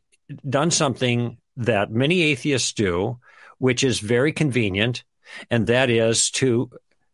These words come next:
to, um, define faith. I, I want to be careful that I'm not unkind, but let me just say, in a way that suits their view, and then attack it. Now, there's a name for that. That's called a straw man.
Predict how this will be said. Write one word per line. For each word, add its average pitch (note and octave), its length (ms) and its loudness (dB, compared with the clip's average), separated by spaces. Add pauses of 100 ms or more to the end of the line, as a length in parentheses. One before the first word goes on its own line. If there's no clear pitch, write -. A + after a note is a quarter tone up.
(160)
to, G#2+ 480 0
um, G2+ 480 2
define B2+ 500 0
faith. A2 480 -2 (1400)
I, - 400 -6
I B2 80 4
want D3+ 180 2
to A3 60 2
be G3 80 0
careful C#3 380 -2
that A2+ 140 2
I'm A2+ 120 2
not A2+ 180 0
unkind, G#2 500 -2
but G#2+ 120 -4
let A#2 140 0
me C3+ 100 0
just A#2 220 -2
say, F#2+ 200 0
in B2+ 140 0
a A#2 40 0
way B2 180 0
that C#3 180 -2
suits - 320 -2
their G#2+ 160 0
view, F2+ 420 -6 (920)
and C3+ 280 2
then C3 400 2
attack C3+ 460 0
it. - 180 -4
Now, A2+ 120 0
there's A2 160 0
a C#3+ 40 0
name D#3+ 200 0
for A#2+ 140 0
that. D#2+ 340 -4
That's G2 220 -2
called F#2 220 -2
a E2 40 0
straw E2+ 280 -4
man. F2 400 -2